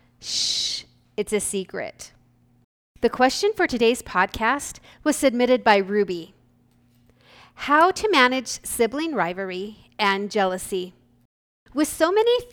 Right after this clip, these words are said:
different family dynamics, it makes sense that children will get jealous. First and foremost, sometimes it might be all right to forget a few things that you know about fairness. If all kids are different, then how you parent all kids should be different too.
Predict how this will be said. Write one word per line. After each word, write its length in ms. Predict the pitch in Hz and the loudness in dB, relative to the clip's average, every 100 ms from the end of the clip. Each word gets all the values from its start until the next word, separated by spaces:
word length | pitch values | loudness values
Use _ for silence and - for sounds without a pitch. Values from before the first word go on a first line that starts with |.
| - | -16
different 400 | 185 254 302 262 | -2 0 0 -4
family 300 | - 196 220 | -2 -2 -2
dynamics, 720 | 247 208 190 185 226 262 - - | -2 -2 0 -2 -2 -6 -10 -6
it 140 | - 202 | -4 -2
makes 240 | 247 - | -2 -4
sense 300 | - 220 220 | -4 -4 -4
that 140 | 208 | -8
children 480 | - 233 208 202 190 | -6 -4 -2 -4 -2
will 180 | 196 196 | 0 0
get 220 | 185 180 | 0 -4
jealous. 600 | 170 175 170 190 - - _ - - _ | -2 -2 -2 -6 -10 -18 _ -20 -20 _
First 320 | - 349 - | -2 -2 0
and 140 | 453 | -2
foremost, 760 | 453 220 208 208 180 208 - - _ _ | 2 2 4 0 -4 -8 -12 -16 _ _
sometimes 640 | - 349 415 339 240 226 | -4 -4 0 0 -2 -2
it 160 | 233 | -2
might 200 | 214 208 | 0 -2
be 120 | 208 214 | 0 0
all 140 | 196 | 2
right 260 | 220 277 - | 2 0 -2
to 120 | 240 | -8
forget 280 | 214 202 202 | -6 -4 -4
a 60 | |
few 220 | 196 202 | -4 -6
things 340 | 202 190 185 185 | -6 -6 -6 -6
that 140 | 170 | -6
you 120 | 185 | -6
know 200 | 185 180 | -4 -4
about 280 | 180 180 180 | -2 0 -2
fairness. 720 | - 196 185 170 165 - - _ _ _ _ - - - | -2 -4 -4 -6 -10 -12 -16 _ _ _ _ -20 -20 -6
If 160 | 262 262 | -2 4
all 140 | 277 | 6
kids 280 | 359 370 339 | 6 2 0
are 80 | 240 | 0
different, 560 | 233 285 196 180 - - - - | 0 -2 -2 -6 -8 -16 -14 -4
then 140 | 220 | -2
how 180 | 220 226 | 2 2
you 220 | 233 330 | 4 0
parent 680 | - - 339 208 185 - - _ - _ - | -2 -2 -2 -2 -4 -12 -20 _ -20 _ 2
all 180 | 202 202 | 4 4
kids 540 | - 220 185 190 - | 2 0 0 -2 -10
should 280 | - - 226 | -10 -6 -4
be 100 | 208 | -2
different 400 | 196 208 196 175 | 0 -2 -2 -8
too. 320 | - 202 170 | -4 -4 -4